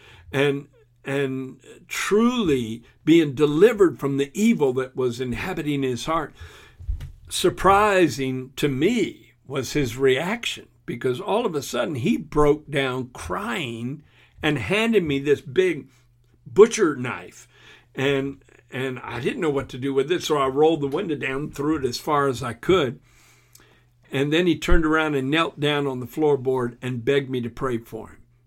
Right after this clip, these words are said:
And I prayed for him and cast the demons out of him.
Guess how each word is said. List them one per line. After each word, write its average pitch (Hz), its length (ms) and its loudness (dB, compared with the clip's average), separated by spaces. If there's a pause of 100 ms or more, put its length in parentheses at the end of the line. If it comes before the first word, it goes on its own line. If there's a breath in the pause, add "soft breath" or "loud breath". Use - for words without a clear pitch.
(220)
And 135 160 -2
I 151 60 0
prayed 190 320 2
for 139 140 -2
him 120 100 -6
and 120 100 -12
cast 143 340 -2
the 147 100 -2
demons 147 500 0
out 131 180 -2
of 127 140 -4
him. 127 200 -6